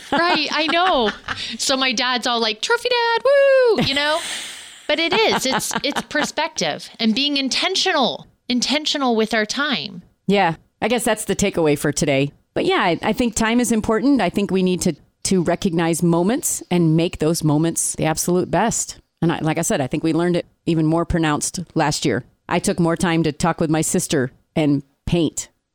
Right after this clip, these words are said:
Speaker 2: And
Speaker 1: Right.
Speaker 2: I don't have any time to paint ever since things started opening <laughs> back up again.
Speaker 1: Right.
Speaker 2: And I was working all the time anyway. It was, you know, it was only when we were truly shut down that I had more time. But now I'm, you know,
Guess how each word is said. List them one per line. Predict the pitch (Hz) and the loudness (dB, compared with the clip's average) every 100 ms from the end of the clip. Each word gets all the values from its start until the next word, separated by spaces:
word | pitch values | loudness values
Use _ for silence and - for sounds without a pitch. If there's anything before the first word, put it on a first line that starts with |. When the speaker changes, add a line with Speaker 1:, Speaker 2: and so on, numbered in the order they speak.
| - | -4
Speaker 2:
And | 151 | -2
Speaker 1:
Right. | 165 160 | -2 0
Speaker 2:
I | 160 | 0
don't | 160 | 2
have | 160 160 | 2 2
any | 156 | 0
time | 160 160 | 0 0
to | 151 | 0
paint | - 175 196 - - _ - | -2 -2 -2 -4 -10 _ -6
ever | 151 | -2
since | 147 156 151 - - _ _ - | 0 0 0 -4 -8 _ _ -4
things | 156 147 | -2 0
started | 156 151 | 0 2
opening | 151 156 151 | 2 0 0
<laughs> | |
back | 160 160 | 0 0
up | 220 | 0
again. | 202 - 196 165 262 - 302 190 | -2 0 0 2 0 0 -4 -2
Speaker 1:
Right. | 202 185 185 339 277 226 - | -2 -2 -4 -6 -8 -8 -4
Speaker 2:
And | 202 | -2
I | 214 | 0
was | 196 160 | 2 2
working | 156 147 | 0 0
all | 131 | 0
the | 127 | 0
time | 135 135 | 0 2
anyway. | 147 143 110 | 2 2 0
It | 127 | 0
was, | 151 151 - - | 0 -2 -4 -2
you | 175 | 0
know, | 143 | 0
it | |
was | 160 180 | 0 0
only | 190 | 0
when | 165 156 | 2 2
we | 147 | 2
were | 135 | 0
truly | 127 - 214 185 147 | -2 -2 0 2 2
shut | - 190 - | 2 0 0
down | 165 135 123 131 _ _ | 0 0 -2 -6 _ _
that | 165 156 139 | 0 2 2
I | 139 127 - _ | 0 -2 -6 _
had | - 165 | -4 0
more | 139 127 | 0 0
time. | 160 127 127 - | 0 -2 -4 -6
But | - 196 | -4 0
now | 240 226 | 0 0
I'm, | 202 196 - _ | 0 -4 -8 _
you | 214 | -2
know, | 208 170 | 0 -2